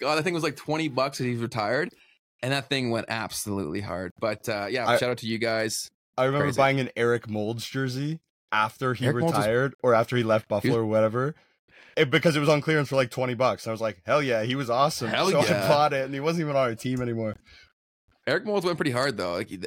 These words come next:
Speaker 2: Oh,
Speaker 1: you
Speaker 2: yeah.
Speaker 1: actually, you liked him a lot. Remember you had a,
Speaker 2: Or my
Speaker 1: like, in
Speaker 2: Habbo
Speaker 1: your
Speaker 2: Hotel
Speaker 1: Habbo
Speaker 2: guy.
Speaker 1: Hotel. <laughs> Yeah, it was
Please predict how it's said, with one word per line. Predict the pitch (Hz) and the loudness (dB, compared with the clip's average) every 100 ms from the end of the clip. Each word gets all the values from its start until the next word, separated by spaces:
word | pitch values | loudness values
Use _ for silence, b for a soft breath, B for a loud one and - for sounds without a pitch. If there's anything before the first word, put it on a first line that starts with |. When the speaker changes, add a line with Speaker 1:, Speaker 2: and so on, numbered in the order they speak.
| - 127 | 0 4
Speaker 2:
Oh, | 135 | 6
Speaker 1:
you | 151 | 4
Speaker 2:
yeah. | 190 | 4
Speaker 1:
actually, | - 151 139 107 b b _ _ - | 2 2 2 -2 b b _ _ 0
you | 147 | 2
liked | 180 180 | 2 0
him | 147 | 2
a | |
lot. | 127 143 | 2 4
Remember | 131 156 | 2 2
you | 156 151 | 2 2
had | 143 143 | 2 2
a, | 135 123 117 113 - _ _ - | 2 4 2 -2 -6 _ _ -2
Speaker 2:
Or | 120 | -2
my | 123 131 | 2 2
Speaker 1:
like, | 127 | 4
in | |
Speaker 2:
Habbo | 135 | 4
Speaker 1:
your | 131 | 4
Speaker 2:
Hotel | 131 123 131 | 2 2 2
Speaker 1:
Habbo | 127 | 4
Speaker 2:
guy. | 117 | 2
Speaker 1:
Hotel. | 98 117 123 120 - - | 0 0 0 -4 -8 -8
<laughs> | 143 107 - | -6 -6 -6
Yeah, | 139 - 170 | -6 -4 -4
it | 151 | -4
was | 139 - | -6 -12